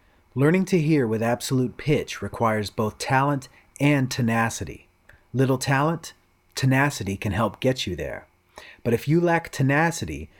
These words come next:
then you won't even have the desire to learn. But focus on the reasons why you want to hear with absolute pitch,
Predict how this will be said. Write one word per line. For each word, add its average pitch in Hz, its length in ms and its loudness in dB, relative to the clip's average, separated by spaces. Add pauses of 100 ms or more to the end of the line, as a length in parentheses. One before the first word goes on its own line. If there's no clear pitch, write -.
(180)
then 123 120 2
you 120 120 2
won't 131 300 2
even 135 180 2
have 123 220 -2
the 107 80 -2
desire 101 440 0
to 104 160 -6
learn. 104 520 -2 (800)
But 123 120 2
focus 165 400 2
on 165 140 2
the 151 80 2
reasons 135 340 2 (140)
why 127 300 4
you 151 180 0
want 101 180 -4
to 101 120 -6
hear 104 200 -2
with 98 160 -2
absolute 101 540 -4
pitch, 127 440 -4